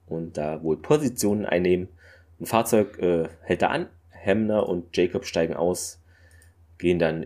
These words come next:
an diese Stelle. Tiak wartet da schon auf die. Hamner dann, „Ja, hier, ich muss mich auf das Schlimmste vorbereiten. Wenn ihre Leute geschnappt wurden, ne, und ich nichts unternehme, dann ist es meine Schuld, wenn die getötet werden.“ Und Jacob, äh,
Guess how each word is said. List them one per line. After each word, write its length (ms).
an 160
diese 180
Stelle. 580
Tiak 340
wartet 260
da 80
schon 160
auf 160
die. 260
Hamner 260
dann, 200
„Ja, 180
hier, 240
ich 140
muss 160
mich 160
auf 80
das 160
Schlimmste 300
vorbereiten. 680
Wenn 160
ihre 200
Leute 220
geschnappt 500
wurden, 340
ne, 380
und 240
ich 160
nichts 260
unternehme, 440
dann 320
ist 100
es 120
meine 200
Schuld, 280
wenn 140
die 140
getötet 500
werden.“ 380
Und 200
Jacob, 580
äh, 260